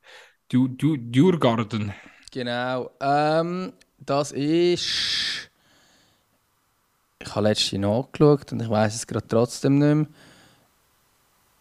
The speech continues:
Speaker 2: Das Spiel ist am, in fünfzehn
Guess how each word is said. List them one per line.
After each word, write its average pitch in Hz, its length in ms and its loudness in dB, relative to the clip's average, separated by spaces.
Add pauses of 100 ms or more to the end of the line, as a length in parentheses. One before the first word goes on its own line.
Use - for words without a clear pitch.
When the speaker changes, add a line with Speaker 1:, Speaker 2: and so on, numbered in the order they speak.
(2500)
Speaker 2:
Das - 760 -4
Spiel 143 360 6
ist 131 220 8
am, 120 580 8 (2250)
in 127 100 -12
fünfzehn 113 540 0